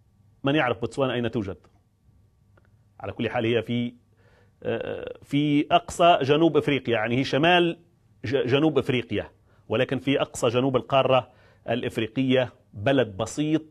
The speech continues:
صغير الموارد والإمكانيات، وإن كان حقق قفزة، آه، يعني، آه، نوعية في ال-، في، في معدلات التنمية في السنوات الأخيرة، رغم ابتعاده عن السواحل والبحار وما إليه وضعف موارده، ولكن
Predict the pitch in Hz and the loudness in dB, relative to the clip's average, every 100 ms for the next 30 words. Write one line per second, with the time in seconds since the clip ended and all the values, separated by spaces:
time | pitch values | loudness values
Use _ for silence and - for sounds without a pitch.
0 | - - 120 156 160 151 131 131 143 147 | -8 -4 0 2 4 4 4 4 4 4
1 | 135 123 117 123 123 139 151 - - - | 4 0 0 -2 0 0 -2 -6 -20 -8
2 | 104 101 117 104 127 - 104 - - 107 | -6 -4 -4 -2 -4 -6 -8 -8 -6 -2
3 | 107 - _ _ _ _ _ _ _ - | -2 -4 _ _ _ _ _ _ _ -10
4 | 107 - 104 98 110 110 - 95 98 123 | -8 -6 -6 -6 -6 -6 -8 -8 -2 2
5 | 123 131 160 120 - 107 107 101 - 110 | 4 4 4 2 0 -4 -2 -4 -2 -2
6 | 101 110 104 104 104 113 120 120 - 135 | -2 -4 -4 -2 -4 0 0 -2 -2 -2
7 | 127 101 - 110 110 110 107 156 131 120 | -2 -2 -4 -2 -2 -2 -2 2 2 2
8 | 127 131 - _ _ _ 113 101 123 143 | -2 -4 -10 _ _ _ -12 -2 2 4
9 | 139 127 123 120 127 147 - 131 123 117 | 4 0 -2 -2 2 4 4 0 0 0
10 | 143 143 123 127 143 131 131 139 135 117 | 2 4 2 2 2 2 2 2 0 2
11 | 113 123 135 - - _ _ _ - - | 2 4 4 2 -12 _ _ _ -2 -2
12 | - 135 | 0 -4